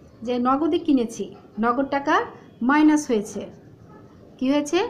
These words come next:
মাইনাস হয়েছে, চলে গেছে, হ্রাস পেয়েছে। আর আসবাবপত্র নামক সম্পদ বৃদ্ধি পেয়েছে, অর্থাৎ সম্পত্তি পাশেই একবার নগদ কমেছে, একবার সম্পদ কমেছে, আরেকবার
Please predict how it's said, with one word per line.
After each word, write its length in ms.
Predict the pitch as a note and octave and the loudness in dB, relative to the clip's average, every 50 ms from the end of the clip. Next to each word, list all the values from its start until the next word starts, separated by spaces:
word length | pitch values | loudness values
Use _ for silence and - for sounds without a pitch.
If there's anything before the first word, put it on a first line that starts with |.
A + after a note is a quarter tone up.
| - - - - - - A3 A#3+ | -6 -12 -20 -20 -14 -8 -4 -2
মাইনাস 300 | B3+ B3+ C4 C4 B3+ B3+ - | 0 0 0 0 -2 -4 -6
হয়েছে, 240 | A3+ G3+ G3 - - F#3 - - | -6 -6 -6 -8 -12 -14 -8 -4
চলে 200 | D4+ D4+ D4+ D4+ C#4 | -2 0 0 0 -2
গেছে, 200 | A#3 A3 A3 - G#3 F#3+ | -2 -6 -8 -8 -10 -6
হ্রাস 180 | G3 G#3+ A#3 A3+ - - | -4 -6 -6 -6 -8 -8
পেয়েছে। 340 | - G3 F#3 - - - A3+ - - - - - - - - - | -8 -6 -6 -8 -12 -14 -16 -16 -16 -18 -20 -20 -20 -20 -18 -8
আর 180 | - A3 G#3+ G#3+ A3 G#3+ - A#3 | -4 -2 -2 -2 -4 -4 -4 -4
আসবাবপত্র 460 | B3 B3+ C#4 C#4+ C#4+ C#4+ C#4 C#4 - C#4+ C#4 | -4 -2 -2 -4 -2 -4 -6 -4 -4 -2 0
নামক 200 | C4+ C4+ C#4 D4 - - | 0 0 0 -2 -4 -8
সম্পদ 360 | A#3+ A3 G#3+ G#3 A#3 C4+ F4+ - - - - G3+ F#3+ | -6 -6 -6 -4 -2 -4 -4 -4 -6 -14 -14 -8 -4
বৃদ্ধি 280 | A3 A3 F#3 F#3 G#3+ - | -4 -4 -4 -4 -6 -6
পেয়েছে, 300 | G3 F#3 F3 F3+ - - - - - - - - - - G#3+ | -6 -12 -12 -12 -14 -16 -18 -18 -20 -20 -20 -20 -14 -10 -10
অর্থাৎ 220 | A3 - C#4 C#4 C#4 - C4+ | -8 -6 -6 -8 -6 -4 -4
সম্পত্তি 400 | B3 C4 C4+ - D4+ D4+ - E4+ E4 | -2 -2 -2 -4 -6 -4 -4 -4 -4
পাশেই 340 | C4 B3+ - - C#4 D4 F#4 G#4+ F4+ | -4 -6 -6 -6 -4 -4 -4 -4 -6
একবার 200 | A#3 G#3+ G#3+ A#3+ B3 A#3+ | -8 -6 -6 -4 -2 -2
নগদ 220 | A3+ A3 A3+ C4 C4 - | -4 -4 -4 -6 -8 -4
কমেছে, 400 | - A#3 A#3 A#3+ A#3+ A#3+ - C4+ C#4 D4+ F4 - - - | -6 -4 -4 -4 -8 -6 -6 -4 -4 -4 -6 -10 -12 -12
একবার 180 | G#3+ G#3 A3+ A3 A3 - | -10 -8 -8 -8 -8 -8
সম্পদ 240 | A3+ A3 A3+ B3+ - - | -10 -8 -8 -10 -10 -6
কমেছে, 340 | A#3 A#3 B3 B3+ A#3+ - D4 C#4 | -6 -6 -6 -6 -8 -8 -6 -6
আরেকবার 280 | A#3+ A3 G3+ G3 G3+ G3+ | -6 -6 -8 -8 -10 -12